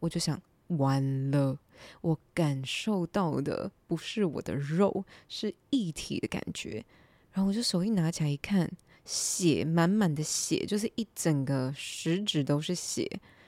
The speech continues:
那么小一个洞，照理说不会流那么多血。我那时候就赶快跟我男朋友说：“你赶快卫生纸给我，赶快，赶快，赶快，赶快。”他拿，然后我就直接，我就把他整个耳环拔出来，我就赶快止血。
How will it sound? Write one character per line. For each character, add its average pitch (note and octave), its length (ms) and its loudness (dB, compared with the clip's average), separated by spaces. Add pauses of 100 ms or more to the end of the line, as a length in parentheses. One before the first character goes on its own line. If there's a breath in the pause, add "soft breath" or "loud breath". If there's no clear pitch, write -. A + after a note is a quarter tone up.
(360 loud breath)
那 C4 120 8
么 G#3 100 8
小 D3 260 4
一 C3 40 2
个 D#3+ 80 4
洞， G#3 220 2
照 G3 180 4
理 D3+ 60 6
说 E3 140 0
不 D#3 160 0
会 E3+ 100 6
流 C#3+ 160 2
那 D3+ 80 0
么 D3+ 80 -2
多 D3 160 2
血。 - 220 -4
我 A2+ 140 -2
那 F3+ 100 4
时 F3 80 2
候 D#3+ 60 4
就 D#3+ 60 4
赶 D3 140 2
快 - 80 -4
跟 E3+ 60 0
我 - 40 2
男 D#3 100 0
朋 D#3+ 80 2
友 D#3 60 0
说 D#3 140 0 (180 loud breath)
：“你 F#3 60 -2
赶 E3 120 6
快 D#3+ 40 8
卫 E3 120 2
生 E3+ 120 4
纸 D#3 60 0
给 D3+ 140 2
我， C#3+ 80 4
赶 D#3 140 0
快， D#3+ 120 2
赶 E3+ 100 2
快， E3 80 4
赶 E3 120 2
快， E3+ 60 2
赶 E3 140 2
快。” F3 140 4 (260 loud breath)
他 F3 100 -2
拿， D#3 180 0
然 - 380 -12
后 F3 80 0
我 E3+ 40 2
就 G3 140 -2
直 F3+ 180 -8
接， F3 240 -2 (220 loud breath)
我 E3+ 80 -4
就 F#3 80 -8
把 D#3+ 160 -2
他 - 100 -8
整 - 280 -2
个 - 120 0 (140)
耳 E3+ 100 0
环 D3+ 260 -4
拔 C#3+ 220 -6
出 D#3 260 -2
来， E3+ 240 -6 (380 loud breath)
我 F#3 80 0
就 F#3 100 2
赶 D3 200 -2
快 D#3+ 280 0 (220)
止 D3 240 -2
血。 - 400 -6